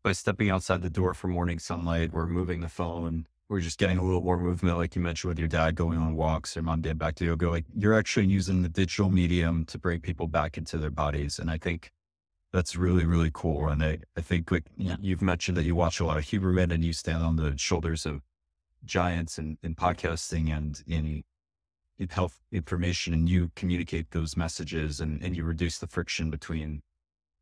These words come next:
Speaker 1: action and feeling better for people. And I think that's super key. Joey Wellness, is there anything else, Joey Roselli, you wanna touch on today? This was awesome. I think people got such a good view on the inside workings of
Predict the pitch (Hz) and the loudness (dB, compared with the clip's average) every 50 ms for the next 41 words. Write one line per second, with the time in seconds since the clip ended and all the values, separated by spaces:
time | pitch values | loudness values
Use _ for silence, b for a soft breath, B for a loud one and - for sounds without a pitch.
0 | _ _ _ _ _ - 90 85 85 - - - - 95 85 85 82 82 80 - | _ _ _ _ _ -2 0 0 0 -2 -4 -4 -2 0 0 0 0 -2 -2 -2
1 | - 80 80 78 76 78 73 - - - 95 82 78 80 76 71 80 78 76 71 | -2 -2 -2 -2 -2 -4 -6 -6 -6 -4 -4 -2 -2 -4 -2 -2 -2 0 0 -2
2 | 69 69 69 - - 78 - 85 78 73 - 78 78 78 80 78 - 92 76 - | -2 -4 -8 -10 -10 -6 -4 -4 -4 -2 0 0 0 0 0 0 0 -2 -2 -2
3 | 82 76 - - - 95 82 - 80 80 - - 78 76 71 - _ _ _ _ | -4 -4 -4 -4 -4 -4 -4 -4 -6 -6 -4 -4 -6 -6 -8 -12 _ _ _ _
4 | _ _ _ _ _ _ _ - 110 110 113 110 107 107 107 104 107 101 - - | _ _ _ _ _ _ _ 2 4 6 6 6 6 6 4 4 2 2 0 -2
5 | 107 90 104 104 - - 120 127 127 123 120 - - 123 113 113 107 110 113 107 | -2 0 0 -2 0 0 2 4 6 4 4 4 4 4 4 6 6 6 6 4
6 | 98 - - - - - 98 - 110 104 104 104 104 101 95 107 104 101 101 98 | 2 0 -4 -8 -8 -4 0 2 4 4 6 4 4 4 4 4 4 4 4 4
7 | 95 95 101 98 98 92 - - 104 98 - - 98 95 - 101 98 98 95 90 | 4 2 2 2 0 -2 0 -2 0 0 2 2 2 2 2 2 2 2 2 2
8 | 87 - 95 90 - - 95 90 90 - - 90 87 87 - 98 90 - - 87 | 0 -2 -6 -6 -2 2 4 4 4 4 2 0 0 0 -2 -4 -6 -4 -4 -6
9 | - 90 90 - - 85 80 - _ - - - 101 90 - - 92 98 82 - | -4 -4 -4 -4 -4 -6 -6 -8 _ -6 -2 -2 -2 0 -2 -2 -2 -2 -2 0
10 | 95 95 92 87 85 85 82 82 80 - _ _ - - - 95 95 92 - - | 0 2 2 2 2 2 0 -2 -4 -8 _ _ -8 -4 0 0 0 2 2 2
11 | 101 92 85 92 90 80 - - 95 85 - 90 80 76 76 | 2 2 2 0 -4 -4 -2 -2 -2 -2 -2 -2 -4 -6 -8